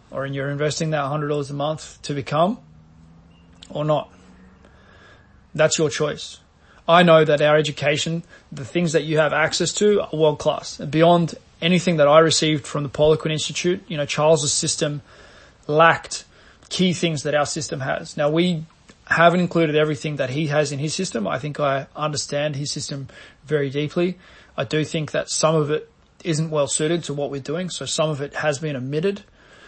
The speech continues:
And you can find in Real Movement endorsed content some of Charles's best lectures as well. Okay, so very few people have actually been to that section of Real Movement University based on our statistics, but it's extremely valuable. So, you know,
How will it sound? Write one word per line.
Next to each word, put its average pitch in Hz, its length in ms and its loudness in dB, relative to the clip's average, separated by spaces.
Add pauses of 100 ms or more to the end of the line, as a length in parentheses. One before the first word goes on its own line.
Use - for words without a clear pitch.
(280)
And 151 120 -6
you 151 80 -2
can 156 140 -2
find 165 400 4
in 143 140 -2
Real 151 120 2
Movement 139 220 -2
endorsed 139 380 -4
content 143 460 -8
some 143 160 -6
of 139 100 -10
Charles's 139 360 -4
best 143 320 -2
lectures 151 440 -6
as 147 180 -10
well. 147 320 2 (400)
Okay, 160 240 -6
so - 260 -6
very 160 440 0
few 151 180 -4
people 143 280 -2
have 143 60 2
actually 143 240 -4
been 143 260 -4
to 139 100 -6
that - 140 -4
section 143 360 -8
of 131 140 -8
Real 139 100 -2
Movement 143 260 -6
University 147 600 -6 (140)
based - 280 -10
on 143 120 -6
our 143 80 -8
statistics, - 640 -8 (460)
but 143 120 0
it's - 180 -8
extremely 156 600 -2
valuable. 139 580 -4
So, 143 380 0 (1120)
you 143 60 -8
know, 139 240 -6